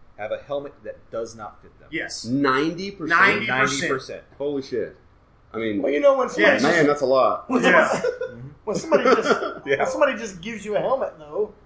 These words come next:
Speaker 1: Well,
Speaker 4: you're right.
Speaker 2: But see, it's not even that. It's because you get, because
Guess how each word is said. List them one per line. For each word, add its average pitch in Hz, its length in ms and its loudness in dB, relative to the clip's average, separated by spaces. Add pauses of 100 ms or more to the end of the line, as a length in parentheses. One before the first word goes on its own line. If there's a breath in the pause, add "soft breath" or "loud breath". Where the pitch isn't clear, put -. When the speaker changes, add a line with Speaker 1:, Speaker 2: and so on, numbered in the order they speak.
(120)
Speaker 1:
Well, 170 340 0
Speaker 4:
you're 220 280 2
right. 269 280 2
Speaker 2:
But - 100 -6
see, 330 120 -4
it's 294 120 -4
not 262 140 4
even - 200 0
that. 262 360 0
It's 202 320 -6
because 214 560 -10
you 202 100 -16
get, 233 420 -8 (100)
because 202 180 -20